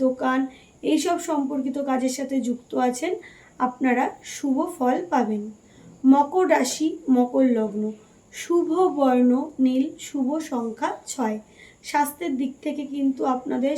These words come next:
শারীরিক দিকে নানা সমস্যা হতে পারে। মানসিক দিক থেকে আপনাদের মনের মধ্যে থাকবে চরম অস্থিরতা, নানা রকম ফালতু চিন্তা আপনাদের মধ্যে থাকবে। যে কোনো একটা কাজ আপনারা শুরু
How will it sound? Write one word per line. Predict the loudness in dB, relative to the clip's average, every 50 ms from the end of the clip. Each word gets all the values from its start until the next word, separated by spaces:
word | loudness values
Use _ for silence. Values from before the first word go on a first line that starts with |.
| -2 -2
শারীরিক | 0 2 2 2 2 -2 -2 -4
দিকে | -4 -4 -2 -2 -2
নানা | 0 0 -2 -2 -4 -4
সমস্যা | -6 -4 -4 -6 -6 -6 -4 -4 0 0
হতে | -2 -2 -2 -4 -4 -4
পারে। | -4 -4 -4 -6 -8 -10 -18 -20 -20 -20 -20 -20 _ _
মানসিক | 0 0 2 2 2 0 -2 -4 -4 -2 -2
দিক | -2 -4 -4 -8 -6 -6
থেকে | -6 -4 -4 -6 -4 -4 -4
আপনাদের | -4 -2 -2 -2 0 0 2 4 4 4
মনের | 4 2 0 2 2 4 4
মধ্যে | 2 0 -2 -4 -8 -6
থাকবে | -6 -6 -4 -4 -6 -6 -4 -4
চরম | -2 0 2 2 2 2 0 0
অস্থিরতা, | -2 -4 -4 -2 0 0 -2 -2 -6 -8 -8 -8 -12 -18 -20 -20 -20 -20 -10 -6
নানা | -2 2 6 6 6
রকম | 6 6 0 -2 -2 0
ফালতু | 0 0 2 2 0 -2 -6 -8 -6
চিন্তা | -4 0 2 2 2 2 -2 -2 -2 -2 -4
আপনাদের | -6 -4 -2 -2 0 0 0 0 2
মধ্যে | 0 0 0 -2 -6 -8 -6 -6
থাকবে। | -6 -6 -2 -2 -4 -4 -4 -8 -16 -20 -20 -20 _ -4
যে | -2 -2 -2 -2
কোনো | -2 -2 -2 -2 -6 -10 -16 -14 _ -2 -2 -2
একটা | -2 -4 -2 0 0 0 0 0
কাজ | 0 2 2 2 4 2 2
আপনারা | 2 0 -2 0 2 2 2 2 0 -4
শুরু | -4 -2 -2 -2